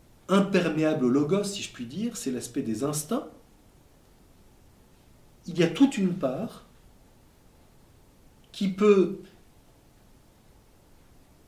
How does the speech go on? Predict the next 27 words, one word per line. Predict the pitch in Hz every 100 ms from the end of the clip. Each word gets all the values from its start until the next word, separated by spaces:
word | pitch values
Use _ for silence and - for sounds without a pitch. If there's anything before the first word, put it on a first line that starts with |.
| _ 165
être | 170 - 214
intelligemment | 233 233 214 202 175 190 180 190 190 190 - - - - - - _ - _ -
et, | 156 156 156 - -
j'allais | - 147
dire, | 156 175 - - - -
amoureusement | 180 196 220 196 208 175 185 185 151
ordonnée, | 135 123 123 202 277 - - - _ _ _ - -
parce | 135
que | 139
la | 135
volonté | 135 143 139 165
est | -
une | -
capacité | 120 120 - 113 113
d'aimer, | 120 175 277 - - _ _ - _ - - - - _ - -
vers | 294 - 226 202
le | 196
bien | 180 160 151 147
fin, | - 185 269 - - - -
et | 151
par | 151 151
là | 208
devenir | 160 139 123 170 208
quelque | - 113 117
chose | - -
de | 135
profondément | 131 - 139 135 123 175